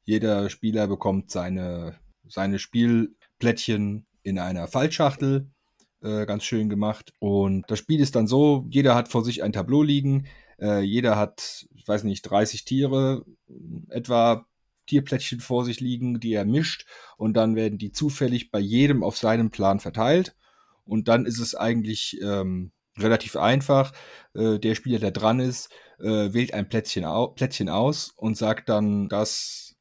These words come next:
Plättchen mit dem einen Zebra. Und dann müssen alle das Plättchen mit dem einen Zebra nehmen und müssen es versetzen an eine leere Stelle. Und das machen halt alle gleichzeitig. Dieses Plättchen mit einem Zebra hat jeder halt einmal.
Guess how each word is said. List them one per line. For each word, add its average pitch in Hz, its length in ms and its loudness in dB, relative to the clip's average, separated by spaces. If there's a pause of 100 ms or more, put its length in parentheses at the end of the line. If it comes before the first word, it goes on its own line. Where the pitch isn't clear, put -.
(140)
Plättchen 120 420 2
mit 117 160 2
dem 113 140 4
einen 104 280 2
Zebra. - 420 -4 (760)
Und 101 120 -4
dann 107 160 4
müssen 117 240 0
alle 120 180 2
das 123 140 -4
Plättchen 123 320 -4
mit 107 100 -4
dem 107 120 -4
einen 101 240 -4
Zebra 107 400 -6
nehmen 135 280 -2
und 113 120 -2
müssen 117 280 -2
es - 400 -8
versetzen 101 640 0
an 101 160 -4
eine 98 480 -2
leere 98 380 -2
Stelle. 85 360 -6 (640)
Und 87 380 -10
das 90 140 -8
machen 104 260 0
halt 98 140 -2
alle 101 200 -2
gleichzeitig. 95 520 -4
Dieses 95 240 -6
Plättchen - 320 0
mit - 160 0
einem 98 180 2
Zebra 131 400 0
hat 107 160 -4
jeder 113 280 2
halt 107 200 -2
einmal. 92 580 2